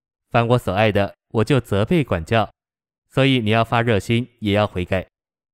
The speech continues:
看哪，我站在门外叩门，若有听见我声音就开门的，我要进到他那里，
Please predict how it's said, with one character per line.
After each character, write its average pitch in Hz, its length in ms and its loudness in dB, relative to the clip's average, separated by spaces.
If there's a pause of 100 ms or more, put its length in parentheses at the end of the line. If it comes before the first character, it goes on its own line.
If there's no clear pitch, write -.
看 120 160 -2
哪， 110 220 0 (160)
我 113 100 0
站 190 260 0
在 147 180 2
门 95 140 0
外 104 160 0
叩 104 240 -2
门， 90 220 -2 (480)
若 127 140 2
有 110 120 4
听 127 200 -2
见 123 120 0
我 104 120 2
声 117 180 -2
音 117 180 0
就 110 160 0
开 123 220 -2
门 95 140 -2
的， 107 200 0 (300)
我 101 100 0
要 117 140 4
进 208 240 -2
到 127 220 0
他 - 180 -4
那 101 160 0
里， 90 180 -4